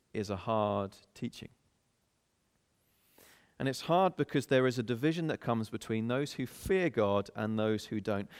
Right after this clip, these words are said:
For those who don't, hell awaits, an eternal conscious judgment. But for those that do, there is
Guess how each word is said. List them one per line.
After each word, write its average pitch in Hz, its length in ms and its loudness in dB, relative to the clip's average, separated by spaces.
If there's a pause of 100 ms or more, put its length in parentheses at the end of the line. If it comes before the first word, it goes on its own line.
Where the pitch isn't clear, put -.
(120)
For 131 180 -2
those 160 280 2
who 143 140 -2
don't, 117 440 0 (180)
hell 120 300 2
awaits, - 560 -4 (560)
an 113 80 0
eternal 147 500 0
conscious 117 520 -4
judgment. 90 460 -6 (580)
But 135 120 -6
for - 160 0
those 165 440 4
that - 260 -4
do, 131 400 4
there 123 320 2
is 123 440 -2